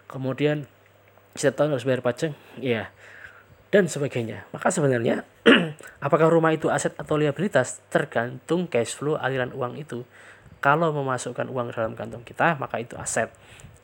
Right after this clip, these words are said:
Kalau mengeluarkan uang dari kantong kita, maka itu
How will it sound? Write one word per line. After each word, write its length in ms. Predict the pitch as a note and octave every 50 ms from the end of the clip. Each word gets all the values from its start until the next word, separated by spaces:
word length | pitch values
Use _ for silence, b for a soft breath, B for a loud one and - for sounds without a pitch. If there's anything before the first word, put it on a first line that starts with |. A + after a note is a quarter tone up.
| - -
Kalau 400 | - - C#3 D#3 F3 E3 C#3+ B2
mengeluarkan 560 | C#3 C3 C3 C3 B2+ B2 A#2+ A#2 - - -
uang 240 | - D3 E3 D#3 C#3
dari 240 | A#2 B2 A#2 A#2 A2
kantong 320 | - A2+ A2+ A2 A2 A#2+
kita, 400 | - - - - C3+ D#3 D3 -
maka 240 | - B2 - - A2+
itu 240 | B2+ - - D#3+